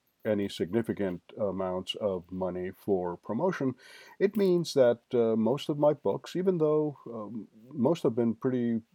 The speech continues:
well reviewed and pretty well received, are not very widely read. And, uh, my first novel is something that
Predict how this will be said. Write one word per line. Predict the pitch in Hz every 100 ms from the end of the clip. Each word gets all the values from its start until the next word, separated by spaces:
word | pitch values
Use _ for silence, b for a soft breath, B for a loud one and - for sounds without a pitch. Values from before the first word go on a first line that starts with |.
| _ -
well | 113 113 110
reviewed | 92 117 147 107 104
and | 92 87
pretty | 113 110
well | 101 92
received, | 95 - 131 104 - B B B B
are | 131 120
not | 131 135 104
very | 113 107
widely | 101 95 92 82 87 85 -
read. | 95 90 80 90 104 -
And, | 110 104 101 92
uh, | 104 101 101 98 85 - _ 117
my | 117
first | - 208 -
novel | 135 117 110 101 -
is | 110 107
something | - 131 120 120 107 104 -
that | 110 98 104 98